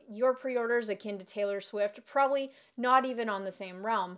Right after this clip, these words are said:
but that's okay because people are willing to wait for products that are truly novel. So the first question I want to get into here is,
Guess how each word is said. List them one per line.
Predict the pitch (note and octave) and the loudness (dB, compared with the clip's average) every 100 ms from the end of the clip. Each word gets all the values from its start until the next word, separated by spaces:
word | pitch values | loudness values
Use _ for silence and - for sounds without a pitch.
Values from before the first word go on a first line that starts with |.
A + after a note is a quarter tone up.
| - | -6
but | A#3+ A#3+ | -4 0
that's | C4+ C4+ | 0 0
okay | A#3+ A#3+ C4+ F#3+ - | -4 -4 -6 -6 -8
because | - A3+ A3+ | -6 -6 -6
people | C4+ C4+ D#4 | -8 -6 -2
are | D4+ | -2
willing | A#3 G3+ G#3 G#3 | -2 -4 -4 -6
to | C4 | -8
wait | G#3 D#3 D#3+ - - _ _ | -6 -8 -8 -18 -20 _ _
for | A#3+ | -8
products | A3+ F#3+ F3+ F3 - _ - | -4 -4 -4 -8 -14 _ -6
that | G3 | -4
are | F#3+ | -4
truly | - G3 F#3+ F3+ F3 - | -8 -6 -6 -8 -12 -8
novel. | D3+ D#3 - - _ _ - - | -6 -6 -8 -16 _ _ -20 -2
So | C4+ | 2
the | B3 | 2
first | C4 E4+ - | 2 -4 -4
question | - G3 - G3+ | -4 -4 -4 -6
I | |
want | F#3 F#3 F#3 | -4 -6 -8
to | |
get | F#3 | -8
into | F3+ F3+ - F#3 | -8 -10 -12 -12
here | - D4 C#4+ A3 G#3+ - - _ - | -10 -2 -2 -2 -10 -20 -20 _ 0
is, | A#3+ A#3 | 2 2